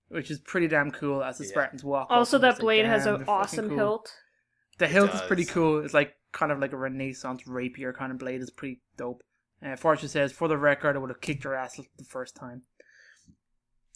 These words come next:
Speaker 1: So Dead Forge, uh, is pretty much walking around,
Speaker 3: <laughs>
Speaker 1: and, uh,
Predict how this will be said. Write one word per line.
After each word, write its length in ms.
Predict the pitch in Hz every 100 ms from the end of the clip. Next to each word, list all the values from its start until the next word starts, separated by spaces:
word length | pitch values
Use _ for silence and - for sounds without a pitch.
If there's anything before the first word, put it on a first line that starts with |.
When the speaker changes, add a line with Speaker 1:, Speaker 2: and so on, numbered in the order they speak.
| - _
Speaker 1:
So 220 | - 156
Dead 300 | 139 180 190
Forge, 440 | 185 156 151 147 - _
uh, 40 | 139
is 400 | 135 135 139 131
pretty 240 | - 147
much 280 | 143 139 -
walking 300 | 139 127 135 135
around, 260 | 143 139
Speaker 3:
<laughs> 340 | 151 151 156 285
Speaker 1:
and, 560 | - 349 349 269
uh, 60 | -